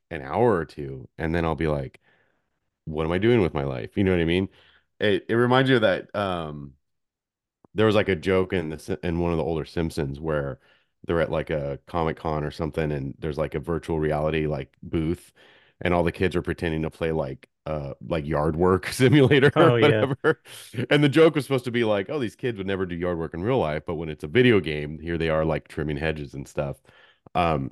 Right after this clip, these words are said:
Speaker 1: and then come to find that, like, simulator games like that are hugely popular and have been a thing for a long time now. But, but yeah, the Power Wash Simulator one is, like, really interesting because, um, I,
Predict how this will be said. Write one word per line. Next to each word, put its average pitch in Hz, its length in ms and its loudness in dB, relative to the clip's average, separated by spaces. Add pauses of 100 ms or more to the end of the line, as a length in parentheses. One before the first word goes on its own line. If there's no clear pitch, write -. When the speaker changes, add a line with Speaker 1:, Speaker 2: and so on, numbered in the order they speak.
(120)
Speaker 1:
and 131 120 4
then 135 180 6
come 131 180 4
to 120 60 4
find 104 300 2
that, 95 100 2
like, 85 280 0
simulator 104 580 2
games 85 240 -2
like 82 140 -2
that 80 160 -2
are 73 100 -4 (400)
hugely 90 480 -2
popular 92 580 0
and 78 100 -8
have 80 100 -12
been 80 140 -4
a 76 60 -6
thing 82 300 -2
for 73 340 -6
a 78 40 -6
long 80 220 -2
time 85 240 0
now. 69 260 -4
But, 76 240 -8 (600)
but 110 120 2
yeah, 139 140 6
the 107 80 6
Power 143 320 4
Wash 110 220 4
Simulator 95 420 0
one 87 220 -2
is, 82 140 -10
like, 78 200 -4
really 101 280 0
interesting 76 580 -6
because, 78 460 -4
um, 71 420 -6 (1000)
I, 101 160 0